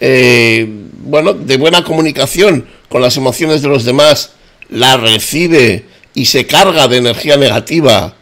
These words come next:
¿No tendrá también, no será la envidia la chispa de toda esa cultura del vudú, de la magia negra, de, del mal de ojo que se decía aquí?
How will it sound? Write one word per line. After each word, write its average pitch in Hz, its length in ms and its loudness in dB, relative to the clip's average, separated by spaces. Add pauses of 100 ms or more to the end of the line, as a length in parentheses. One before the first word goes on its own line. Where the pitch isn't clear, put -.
(480)
¿No 160 200 -2
tendrá 233 340 0
también, 156 340 0
no 220 80 2
será 285 200 0
la 180 140 2
envidia 160 420 2
la 131 180 0
chispa 104 600 -4 (340)
de 143 280 0
toda 190 300 0
esa 139 200 0
cultura 120 800 0 (260)
del 117 360 0
vudú, 131 480 2
de 135 100 0
la 117 100 -2
magia 123 360 -2
negra, 131 640 2 (340)
de, 117 720 0 (180)
del 135 220 0
mal 165 180 2
de 139 160 4
ojo 151 420 2
que 139 100 -4
se 123 140 -4
decía 120 280 0
aquí? 151 480 -2